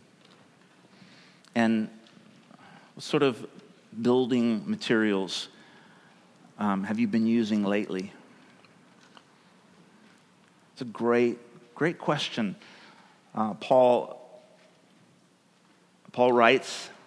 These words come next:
um, again in his second letter to the Corinthians, he says, "Examine yourselves.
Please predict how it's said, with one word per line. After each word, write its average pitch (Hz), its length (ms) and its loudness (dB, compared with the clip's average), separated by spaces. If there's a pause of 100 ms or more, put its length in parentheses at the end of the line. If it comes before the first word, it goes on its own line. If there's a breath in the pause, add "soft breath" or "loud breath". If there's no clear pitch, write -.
(120)
um, 104 180 -4
again 117 340 0
in 113 120 -2
his 110 160 -4
second - 500 -2
letter 107 380 0 (680 loud breath)
to 113 100 -6
the 104 60 -8
Corinthians, 110 480 -2
he 117 80 -6
says, 123 200 -10
"Examine 139 560 -2
yourselves. 80 640 -4